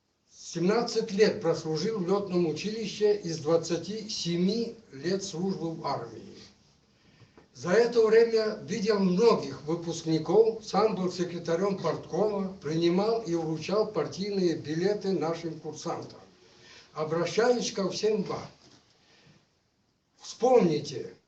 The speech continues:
свою службу в Чернигове и сделайте что-нибудь в имя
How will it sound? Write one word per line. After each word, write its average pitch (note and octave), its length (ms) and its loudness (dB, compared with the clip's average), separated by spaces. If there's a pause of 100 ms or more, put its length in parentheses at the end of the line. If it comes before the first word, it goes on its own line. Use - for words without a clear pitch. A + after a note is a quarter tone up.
свою F#3 400 -2
службу F3 440 -4
в C3+ 60 -8
Чернигове D#3+ 720 -2 (880)
и A3 440 -6 (340)
сделайте F#3+ 760 4
что-нибудь A3 880 2 (400)
в C3+ 140 -12
имя G#3 440 0